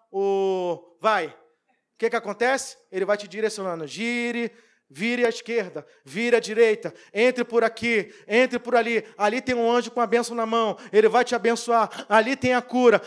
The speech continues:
ali tem a transformação, ali tem a libertação. Ele vai direcionando a sua vida. Ok? Ele é o teu G P S.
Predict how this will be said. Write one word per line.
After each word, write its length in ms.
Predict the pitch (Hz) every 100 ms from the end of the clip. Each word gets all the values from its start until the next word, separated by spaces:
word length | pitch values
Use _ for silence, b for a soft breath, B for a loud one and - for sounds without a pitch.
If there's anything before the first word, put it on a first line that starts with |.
| B
ali 220 | 226 240
tem 120 | 262 254
a 40 |
transformação, 720 | 254 240 247 247 - 240 214 B -
ali 240 | 233 269
tem 140 | 262
a 20 | 262
libertação. 880 | 247 254 254 233 - 247 233 - B B -
Ele 240 | 262 285
vai 160 | 240 277
direcionando 580 | 226 262 - 240 233 220
a 40 |
sua 180 | - 175
vida. 360 | 147 143 123 - _ _ _ _ _ _ _ _ -
Ok? 560 | 180 208 240 269 - _ _ _ _ _ _
Ele 200 | 185 196
é 20 |
o 60 | 202
teu 180 | 202 175
G 120 | 185
P 140 | 180
S. 400 | 160 135 - -